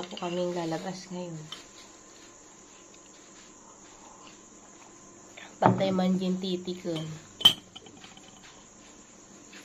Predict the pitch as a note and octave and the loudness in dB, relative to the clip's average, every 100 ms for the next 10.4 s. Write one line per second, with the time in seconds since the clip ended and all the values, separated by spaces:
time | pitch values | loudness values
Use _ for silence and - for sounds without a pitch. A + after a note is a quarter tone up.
0 | - - - - - - G#3 F#3+ F#3+ F#3+ | -16 -16 -16 -16 -14 -6 -4 -2 0 0
1 | F#3 F#3+ F#3 F3 - G3+ F#3 - - - | 0 0 0 -2 -4 -6 -6 -8 -12 -14
2 | - - - - F3 F#3+ E3+ F3+ F3+ F3+ | -16 -16 -10 -8 -6 -4 -2 -2 -2 -2
3 | F3+ G3 G3+ - - - - - - - | -2 -4 -8 -10 -10 -10 -14 -14 -14 -14
4 | - - - - - - - - - - | -14 -14 -14 -16 -16 -16 -16 -16 -18 -16
5 | - - - A3 - G#3 F#3+ F3+ F3+ E3 | -16 -16 -10 -6 0 0 0 0 -2 -2
6 | E3+ D3+ E3 E3 D#3+ D#3+ D3 D#3 E3+ E3+ | -2 -4 -6 -8 -6 -6 -8 -10 -10 -10
7 | - - - - E3 E3+ E3+ E3 - - | -12 -16 -16 -8 -6 -6 -8 -8 -8 -8
8 | - - - - - - - - - - | -10 -12 -14 -16 -16 -16 -16 -16 -16 -18
9 | - - - - - - - - - F#3+ | -18 -18 -18 -18 -18 -18 -20 -18 -4 -2
10 | F#3+ G#3 G#3 F#3+ | 0 0 0 -2